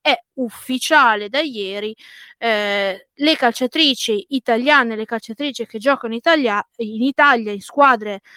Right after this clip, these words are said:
eh, che sono in Serie A, saranno professioniste. Quindi andremo un po' a vedere, eh, questo cosa comporta, eh, quali saranno, eh, le eventuali, sicuramente ci sono criticità, e andremo quindi un po' a sviscerare,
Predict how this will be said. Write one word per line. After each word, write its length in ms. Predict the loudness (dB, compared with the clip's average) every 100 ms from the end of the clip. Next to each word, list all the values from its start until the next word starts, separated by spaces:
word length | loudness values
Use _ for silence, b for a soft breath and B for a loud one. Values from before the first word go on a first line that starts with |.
| B B
eh, 180 | -6 -6
che 140 | -4 -6
sono 180 | -4
in 60 | -6
Serie 360 | 0 0 2 -2
A, 140 | -2
saranno 640 | -8 2 2 2 -2 -10 -18 _
professioniste. 880 | 0 0 0 -10 -10 -10 -12 -18 -12
Quindi 240 | -8 -6
andremo 320 | -4 -4 -4
un 100 | -6
po' 220 | 0 2 4
a 120 | 2
vedere, 540 | 0 2 2 4 0 B B B B
eh, 180 | -6 0
questo 640 | 0 0 0 0 0 -6 _ _ _ -6
cosa 320 | 2 2 2
comporta, 840 | 0 0 4 6 6 4 0 0 0 b b
eh, 180 | -4 -4 -2
quali 360 | 2 4 4
saranno, 960 | -2 0 4 6 6 4 -2 -6 -8 -10 -10
eh, 280 | -8 -6 2
le 140 | 2
eventuali, 960 | 2 -4 -6 -2 4 6 6 2 -6 -16
sicuramente 640 | -18 -18 -14 -10 -8 -8 -10
ci 140 | -14
sono 280 | -6 -4 -4
criticità, 680 | -6 -12 -12 -8 -6 0 0 -2 B B
e 80 | -4
andremo 320 | 0 2 2
quindi 300 | 0 -2 -2
un 140 | -2 0
po' 360 | 2 6 6
a 260 | 6 4 -2
sviscerare, 920 | -2 -8 -4 0 2 2 2 -2